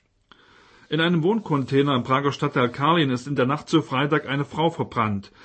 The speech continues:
Der Leichnam der Frau konnte noch nicht identifiziert werden. Es handelt sich vermutlich um eine Ausländerin.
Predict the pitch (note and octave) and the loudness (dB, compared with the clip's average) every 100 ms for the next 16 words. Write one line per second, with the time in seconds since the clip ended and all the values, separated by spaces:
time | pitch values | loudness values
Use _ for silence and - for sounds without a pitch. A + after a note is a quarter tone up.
0 | - - A#2 A2+ C#3+ F#3 F3 E3 D#3 E3 | -20 -6 0 2 2 2 0 2 2 4
1 | D#3+ E3 D#3+ D#3+ E3 D3+ A#2+ - C3 B2 | 2 2 -2 0 -2 0 -4 -2 -8 -4
2 | B2+ B2 D#3+ - D#3+ D#3+ C#3 A#2 G#2+ A#2 | -6 -2 -2 0 0 2 4 2 2 -4
3 | A#2+ - - D#3 E3+ D#3+ E3+ G3 D#3 B2 | -6 -10 -6 -2 -2 -2 -2 0 0 0
4 | B2 B2 - D#3 D#3+ A#2 B2 D3 C#3+ - | 0 -4 -2 -4 -4 -6 -6 -4 -4 -2
5 | B2 A#2 A2+ A2+ G2+ | -2 0 2 0 0